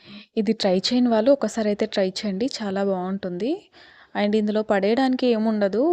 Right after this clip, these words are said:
పిల్లలైతే పడేస్తారేమో, మనలాంటి వాళ్ళైతే పడేయరు కదా. ఇప్పుడైతే దీనికి రెండు నిమిషాల పాటు మూత పెట్టి మళ్ళీ తర్వాత ఓపెన్ చేసిన తర్వాత ఇందులో కొంచెం కారం,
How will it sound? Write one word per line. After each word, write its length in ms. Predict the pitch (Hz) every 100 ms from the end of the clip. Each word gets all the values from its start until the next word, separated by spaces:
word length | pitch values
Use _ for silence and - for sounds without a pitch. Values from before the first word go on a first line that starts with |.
| 339
పిల్లలైతే 540 | 226 208 220 226 240
పడేస్తారేమో, 720 | 233 190 190 - 202 190 208 349 381 _ _ - _ -
మనలాంటి 480 | 214 208 208 208 220
వాళ్ళైతే 340 | 208 196 196 226
పడేయరు 440 | 190 185 196 190
కదా. 240 | 190 190 302 - _ _ - - _ 220
ఇప్పుడైతే 360 | 214 220 226
దీనికి 300 | 226 214 214
రెండు 200 | 277 226
నిమిషాల 300 | 220 208 208
పాటు 260 | 202 202 269
మూత 240 | 269 214 208
పెట్టి 260 | 196 196 320 - _ _ _ _ _ -
మళ్ళీ 220 | 214 214 233
తర్వాత 320 | 220 214 214
ఓపెన్ 300 | 196 208 202
చేసిన 260 | 214 - 196
తర్వాత 320 | 190 185 254
ఇందులో 300 | 269 220 220
కొంచెం 320 | 208 202 208 202
కారం, 340 | 196 185